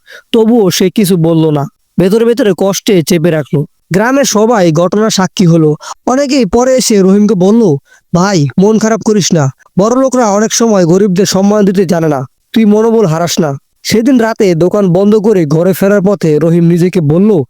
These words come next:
"আজ আমাকে সবার সামনে ছোট করা হলো, কিন্তু আমি হার মানব না। একদিন এমন সময় আসবে,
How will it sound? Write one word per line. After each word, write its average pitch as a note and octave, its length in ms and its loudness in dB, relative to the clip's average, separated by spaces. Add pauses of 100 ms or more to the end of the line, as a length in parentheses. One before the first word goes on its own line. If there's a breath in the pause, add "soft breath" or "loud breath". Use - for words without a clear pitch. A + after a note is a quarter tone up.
(260 loud breath)
"আজ A3 180 0
আমাকে C4 360 0
সবার G3+ 260 0
সামনে G#3 320 0
ছোট F#3+ 200 0
করা F3 240 0
হলো, D3 280 0 (340)
কিন্তু F#3+ 340 2
আমি G#3 340 0
হার E3+ 260 0
মানব F3 280 0
না। C#3+ 140 -2 (240 loud breath)
একদিন A#3 300 2
এমন B3+ 260 2
সময় C4+ 280 0
আসবে, G#3+ 400 2